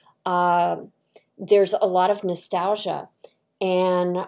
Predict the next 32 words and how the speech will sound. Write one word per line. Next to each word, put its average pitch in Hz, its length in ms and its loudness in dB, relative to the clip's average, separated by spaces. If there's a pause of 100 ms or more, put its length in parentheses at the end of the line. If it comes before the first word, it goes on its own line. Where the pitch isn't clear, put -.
um, 175 560 -4
we 202 160 2
hear 240 180 2
a 220 80 6
lot 185 240 0
about, 196 440 -4 (240)
uh, 175 380 -6
different 185 480 -6
studies 196 680 -2
with 208 200 -4
regards 208 440 -2
to 220 120 -8
nostalgia 190 640 -4
and 175 140 -4
how 180 260 -2
it 180 140 -8
works. 185 380 -4 (100)
Um, 170 340 -6
we've 190 200 -2
seen 214 260 0
it 185 160 -8
probably, 175 680 -4 (540)
uh, 185 160 0
most 180 380 0
efficiently, 180 880 -4
uh, 170 440 -6
in 175 340 -8
more 185 280 0
recently 190 640 -2
with 170 240 -4
Stranger 175 500 -6
Things 180 540 -6